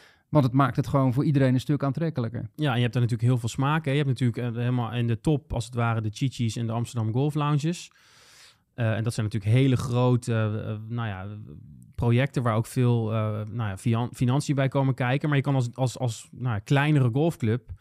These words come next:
Speaker 2: zou ik zeker overwegen om eens te kijken van... Hey, hoe kan ik mijn, eh, driving range inderdaad een upgrade geven? Zodat je toch ook die jongere doelgroep, en ja, dat,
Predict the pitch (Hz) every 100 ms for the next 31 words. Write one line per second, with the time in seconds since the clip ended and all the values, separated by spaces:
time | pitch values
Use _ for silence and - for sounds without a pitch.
0 | _ - - _ _ - 120 160 147 113
1 | 98 113 113 113 117 120 120 120 - 120
2 | 120 123 127 127 123 127 135 135 131 131
3 | 131 127 131 165 165 143 131 123 117 117
4 | 135 127 120 117 110 - 110 110 139 165
5 | _ - _ _ 127 123 120 147 127 120
6 | 113 123 131 127 117 135 143 - 117 -
7 | - - 110 104 110 120 104 104